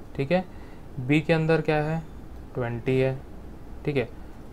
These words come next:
Final मुझे value क्या चाहिए, ए के अंदर ट्वेंटी चाहिए और B के अंदर टेन चाहिए, ये हम लोग output में चाहिए।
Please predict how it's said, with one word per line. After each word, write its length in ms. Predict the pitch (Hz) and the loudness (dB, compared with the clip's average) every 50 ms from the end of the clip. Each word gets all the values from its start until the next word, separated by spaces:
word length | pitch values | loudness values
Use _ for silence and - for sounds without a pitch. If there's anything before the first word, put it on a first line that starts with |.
| - | 6
Final 300 | - 143 135 139 156 175 | 8 8 8 10 8 6
मुझे 240 | 185 180 180 170 180 | 6 6 6 6 8
value 300 | 175 165 147 156 156 175 175 | 8 8 8 8 6 6 8
क्या 120 | 180 175 | 8 6
चाहिए, 380 | 175 - 180 170 170 180 185 180 - - - - - - - - - - - - - - - | 6 6 4 4 4 4 2 0 -4 -10 -12 -12 -14 -12 -12 -12 -12 -12 -12 -12 -8 2 6
ए 180 | 135 147 170 | 8 8 8
के 160 | 170 - - 170 | 6 6 4 4
अंदर 320 | 156 151 147 147 151 156 | 4 4 4 4 4 4
ट्वेंटी 500 | 151 - 135 123 120 117 117 - 151 156 | 4 4 2 2 2 0 0 0 0 0
चाहिए 460 | 147 - 156 156 160 165 170 185 190 185 - - - - - - - - - - - - | 2 2 2 2 2 2 2 2 0 -2 -6 -10 -12 -14 -14 -14 -14 -14 -14 -14 -6 -2
और 320 | 123 123 135 160 185 185 180 - - - - - - - - 135 | 2 4 6 6 6 4 2 -4 -12 -12 -12 -14 -14 -10 -8 -4
B 220 | 127 127 139 143 143 | 0 2 4 4 4
के 140 | 143 151 147 | 4 2 2
अंदर 380 | 143 139 135 143 165 202 233 - - - - - - - - - - - - - | 4 4 4 4 4 4 4 2 0 -6 -12 -12 -12 -14 -14 -14 -14 -14 0 4
टेन 240 | 131 131 127 127 123 | 6 6 6 6 2
चाहिए, 280 | 120 - 120 113 117 123 | -2 -4 -4 -4 -2 2
ये 140 | 135 147 160 | 2 4 4
हम 200 | 156 156 156 151 | 4 2 4 4
लोग 120 | 151 147 | 4 6
output 460 | 131 120 117 110 - - 143 143 135 | 6 4 2 0 2 4 4 4 4
में 80 | 135 131 | 2 0
चाहिए। 300 | - - 113 110 110 | 0 0 0 -2 2